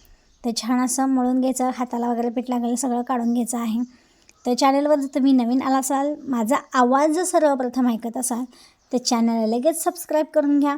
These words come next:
व्हिडिओला एक लाईक करा, त्याचबरोबर तुमच्या मित्रपरिवारांसोबत शेअर करा आणि छान छान कमेंटही करा. तुम्हीसुद्धा असे धपाटे वगैरे करून खाता का? किंवा काय काय बनवता असे चमचमीत पदार्थ, मलासुद्धा कळवा,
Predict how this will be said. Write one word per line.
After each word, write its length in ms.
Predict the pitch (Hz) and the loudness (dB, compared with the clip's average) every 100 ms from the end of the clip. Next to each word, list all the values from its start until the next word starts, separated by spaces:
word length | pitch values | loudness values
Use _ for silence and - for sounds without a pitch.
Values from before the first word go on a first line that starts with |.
| 285 _ _ _ - | -6 _ _ _ 0
व्हिडिओला 360 | 262 294 254 | 6 8 6
एक 320 | 233 208 - | 2 -6 -10
लाईक 280 | 233 233 277 - | -4 -2 -4 -2
करा, 200 | 302 277 277 269 - | 0 2 0 -6 -4
त्याचबरोबर 420 | 269 269 262 254 | -2 0 0 0
तुमच्या 240 | 247 226 | 0 2
मित्रपरिवारांसोबत 920 | 233 277 285 320 320 302 294 285 277 277 | 2 0 2 0 2 2 2 0 -2 -4
शेअर 440 | - - 254 269 | -4 -2 0 -2
करा 280 | 269 285 269 294 _ _ _ _ _ _ _ _ - | 0 0 0 -2 _ _ _ _ _ _ _ _ -14
आणि 640 | 262 254 262 262 262 269 262 - | -2 2 4 4 2 0 -4 -8
छान 220 | 269 294 240 | -2 0 2
छान 160 | 233 277 | 0 0
कमेंटही 560 | - 294 240 240 254 262 | 0 2 2 2 0 -2
करा. 240 | 220 190 196 | -2 -6 -4
तुम्हीसुद्धा 440 | 269 247 254 269 247 | 2 2 2 0 -2
असे 160 | 240 240 | -2 -2
धपाटे 360 | 254 226 214 | -2 -4 -4
वगैरे 260 | 233 226 247 | -4 -2 -4
करून 300 | 247 214 233 | -4 -2 -2
खाता 320 | 240 233 233 | -4 -8 -6
का? 280 | 247 220 214 214 - - _ _ - | -8 -6 -8 -10 -16 -20 _ _ -4
किंवा 240 | 233 240 | -2 0
काय 180 | 247 233 214 - | 0 -4 -4 0
काय 180 | 269 | 2
बनवता 460 | 277 277 247 240 240 | 4 4 2 0 -2
असे 180 | 240 254 | -2 -2
चमचमीत 560 | 247 233 220 247 233 226 | 0 0 0 0 -2 -4
पदार्थ, 400 | 233 214 220 214 233 247 - | -6 -4 -4 -4 -6 -6 -4
मलासुद्धा 560 | 233 214 240 247 226 262 | -4 -2 -2 -2 -2 -2
कळवा, 380 | 254 226 214 | -2 0 0